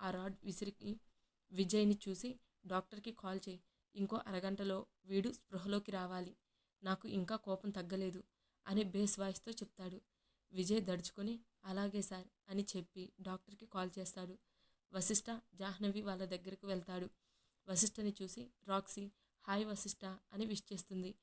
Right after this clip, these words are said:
వశిష్ఠ "హాయ్" అని గంభీరంగా చెప్పి మహాలక్ష్మి దగ్గరికి వెళ్తాడు. వశిష్ఠ దగ్గరికి వస్తుంటే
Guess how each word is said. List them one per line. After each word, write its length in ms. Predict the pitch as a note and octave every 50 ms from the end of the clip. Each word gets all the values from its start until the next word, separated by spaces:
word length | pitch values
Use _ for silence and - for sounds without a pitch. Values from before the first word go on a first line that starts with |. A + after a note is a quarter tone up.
| _ _ _ _ _ _ _
వశిష్ఠ 300 | G3 F#3+ F#3 G#3 G3+ - - A3+
"హాయ్" 400 | G#3 - - G#3 F#3+ F#3+ G3 - -
అని 280 | G#3 F#3+ F#3 F#3+ G3 A3 - _ G3 F#3+
గంభీరంగా 500 | F#3 F#3+ F#3 G3+ G3+ G3 G3+ G3+ G3+ G#3
చెప్పి 460 | G3+ - G3 F3 - - B3 B3 B3 - _ _ _ _ _ _ -
మహాలక్ష్మి 520 | G3 F#3 F#3+ G#3+ G#3+ G#3+ G3+ - - A3
దగ్గరికి 340 | G3+ G3 F3+ G3 F#3+ - G#3+
వెళ్తాడు. 420 | G#3 G3 F3+ - G3 F#3 F#3 F#3 - - _ _ _ _ _ _ _ _
వశిష్ఠ 340 | G3 F#3+ F#3 - G#3 - A#3
దగ్గరికి 420 | G#3+ G3+ G3 F3+ G3 G3 - -
వస్తుంటే 520 | G#3 G3 - - G3+ F#3+ F#3 G#3 A3 A3+